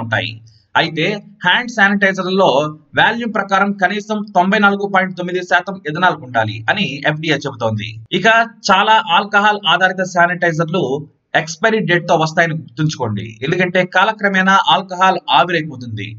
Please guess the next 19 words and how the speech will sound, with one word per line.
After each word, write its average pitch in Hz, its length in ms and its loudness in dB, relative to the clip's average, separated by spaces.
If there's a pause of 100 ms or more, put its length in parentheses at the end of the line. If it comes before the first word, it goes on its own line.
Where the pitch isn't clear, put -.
(260)
అలాగే 208 320 0 (480)
ఆల్కహాల్ 214 500 0 (140)
ఆవిరైపోయినట్టయితే 190 880 0 (220)
మీరు 202 160 6 (100)
శానిటైజర్ 202 600 0
వాడినా 180 320 2 (440)
దాని 175 220 2
ప్రభావం 202 400 2 (100)
క్రిములపై 190 380 2 (200)
ఏమాత్రం 151 440 0
ఉండదు. 117 260 -6 (280)
యాంటీ 170 320 -4 (180)
బ్యాక్టీరియల్ 180 580 0 (120)
అలాగే 170 260 2 (140)
యాంటీ 190 320 -2 (160)
వైరల్ 170 280 2
లక్షణాలు 175 400 0
కలిగి 165 240 -2
ఉన్న 160 140 0